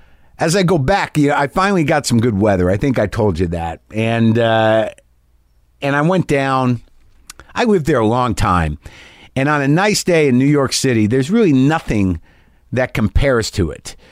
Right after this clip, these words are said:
There's nothing like New York. There's no comparing any other city or place or, or feeling, uh, to New York, 'cause it is, it is of itself, and it is m-, m-, amazing,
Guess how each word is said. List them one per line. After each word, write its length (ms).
There's 180
nothing 600
like 280
New 80
York. 220
There's 180
no 260
comparing 800
any 260
other 400
city 540
or 80
place 500
or, 120
or 120
feeling, 720
uh, 720
to 180
New 80
York, 320
'cause 160
it 80
is, 300
it 160
is 160
of 240
itself, 480
and 100
it 100
is 200
m-, 400
m-, 480
amazing, 600